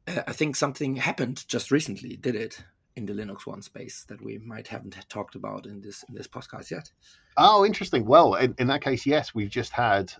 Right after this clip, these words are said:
Speaker 2: um, we just had a major launch of our, uh, latest Linux One, uh, server, which is, which is tremendously exciting.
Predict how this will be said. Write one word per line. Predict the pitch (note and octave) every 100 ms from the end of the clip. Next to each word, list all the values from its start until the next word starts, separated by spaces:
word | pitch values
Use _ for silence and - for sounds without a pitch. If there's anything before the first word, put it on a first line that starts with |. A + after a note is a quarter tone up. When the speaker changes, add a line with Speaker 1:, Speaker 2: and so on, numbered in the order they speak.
| -
Speaker 2:
um, | - F2 E2+ E2 E2
we | F#2
just | G2+
had | A2+ F#2+
a |
major | G2+ G2+ A2 G2+
launch | G2 G2+ G2 F#2 - -
of | - F2
our, | F#2 F2+ F2+ F2 E2+ F2 -
uh, | F2 F2
latest | F#2 G2 - F#2+
Linux | G2+ G2 -
One, | - G2 G2 F2+ - - - - - _
uh, | F2+ E2+
server, | D2+ G#2 E2 D2
which | D2 D2+ F#2
is, | E2 D#2 -
which | F#2
is | F2+
tremendously | - G2 G2+ F#2 G#2+ F2+
exciting. | - - F2+ - D2+ E2